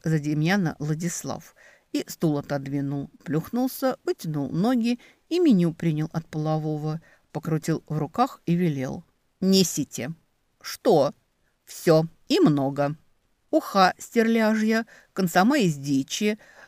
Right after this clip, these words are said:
с волованами или буше?» Половой согнулся и говорил тихо, но чётко. «Стерляди паровые, жареные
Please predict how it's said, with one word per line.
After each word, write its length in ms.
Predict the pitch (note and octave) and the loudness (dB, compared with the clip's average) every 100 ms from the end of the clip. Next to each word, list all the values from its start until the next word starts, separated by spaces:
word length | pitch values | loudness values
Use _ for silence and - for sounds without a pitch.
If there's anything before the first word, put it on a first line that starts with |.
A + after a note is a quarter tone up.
| _ | _
с 140 | - | -6
волованами 760 | F#3+ G#3 G#3 A#3+ B4 G#3 D#3 - | 2 6 8 8 4 2 0 2
или 140 | A#3+ | 2
буше?» 580 | B3+ B3+ C4+ - C3 E3 - _ _ _ | 4 2 -2 -2 -4 -6 -12 _ _ _
Половой 320 | F3+ A#3 F4+ | 0 2 2
согнулся 680 | - D#4+ B3 F#3 D#3 - D#3+ - | 2 0 2 0 0 -4 -10 -2
и 160 | E3+ - | -2 0
говорил 360 | E3 E3 E3 | 0 2 0
тихо, 460 | D#3+ - D#4 - D#3+ | -4 -2 -2 -2 -2
но 160 | G3+ | -2
чётко. 720 | B3 - A#3 F#3+ - - C3+ D#3+ - - - | -2 -6 -4 -4 -6 -12 -14 -14 -20 -20 -20
«Стерляди 760 | - - D#3+ D#3 D#3+ F#3+ A3 A3 - | -20 -4 0 2 4 2 0 -4 0
паровые, 680 | B3 B3 A#3+ A#3+ A#3+ A#3+ - - _ | 2 2 2 2 2 0 -4 -18 _
жареные 480 | - E3 D3 D3 C#3 | 0 2 2 0 -2